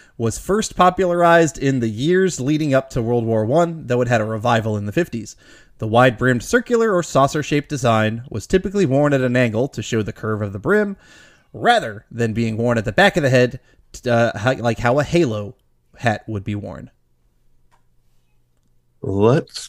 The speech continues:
Speaker 2: go with the, the bowler hat.
Speaker 1: The bowler hat is incorrect.
Speaker 2: Ah.
Speaker 1: This is a tough one. I, uh, I s-, tried to squeeze in a,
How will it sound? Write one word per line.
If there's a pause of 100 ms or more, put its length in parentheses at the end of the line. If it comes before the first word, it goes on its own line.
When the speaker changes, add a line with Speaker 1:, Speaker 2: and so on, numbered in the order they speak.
Speaker 2:
go
with
the, (840)
the
bowler
hat. (840)
Speaker 1:
The
bowler
hat (840)
is
incorrect.
Speaker 2:
Ah. (120)
Speaker 1:
This
is
a
tough
one. (260)
I,
uh, (100)
I
s-, (160)
tried
to
squeeze
in
a,